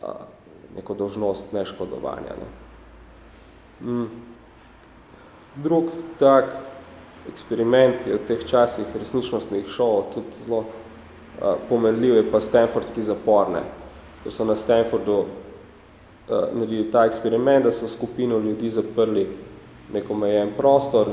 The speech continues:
in jim razdelili vloge, a, paznikov in zapornikov, pri čemer je bilo izrecno prepovedano neko fizično nasilje ali pa maltretiranje. Bile so pa dovoljeno, bilo je pa dovoljeno neka,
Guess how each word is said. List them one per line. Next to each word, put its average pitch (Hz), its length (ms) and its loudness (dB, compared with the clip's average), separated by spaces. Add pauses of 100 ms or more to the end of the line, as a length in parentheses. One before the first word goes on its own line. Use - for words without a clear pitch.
in 110 180 0
jim 107 180 0
razdelili 107 640 0
vloge, 101 400 2 (960)
a, 98 160 -4 (560)
paznikov 101 640 6
in 98 100 0
zapornikov, 98 840 2
pri 107 140 -8
čemer 104 300 2
je 101 80 2
bilo 107 280 4 (320)
izrecno 107 420 -2
prepovedano 98 840 -4
neko 92 220 -8
fizično 98 500 -8
nasilje 95 500 -4
ali 95 160 -4
pa 101 80 -8
maltretiranje. 95 800 -2 (400)
Bile 110 160 4
so 123 200 -4
pa 107 80 0
dovoljeno, 101 640 2 (360)
bilo 107 120 0
je 104 100 -4
pa 101 60 -4
dovoljeno 101 420 2
neka, 98 220 -4